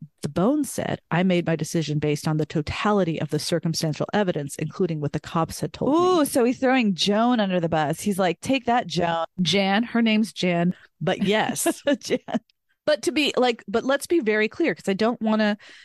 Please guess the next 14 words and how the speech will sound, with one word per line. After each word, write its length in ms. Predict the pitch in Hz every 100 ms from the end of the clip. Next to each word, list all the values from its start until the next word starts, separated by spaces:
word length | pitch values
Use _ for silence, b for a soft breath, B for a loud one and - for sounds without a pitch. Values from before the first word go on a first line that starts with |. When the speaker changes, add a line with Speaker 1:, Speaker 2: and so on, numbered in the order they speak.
| B _ _ _
Speaker 1:
it's 260 | 202 208 -
part 360 | - 247 302
of 80 | 330
her 180 | - 247
job 500 | - 240 247 131 -
to 100 | -
take 260 | - - 180
what 160 | 185 180
the 80 |
police 400 | 165 180 185 180
tells 300 | - 180 180
her 140 | - 170
under 200 | 170 170
consideration. 960 | 170 170 165 151 151 170 - - 208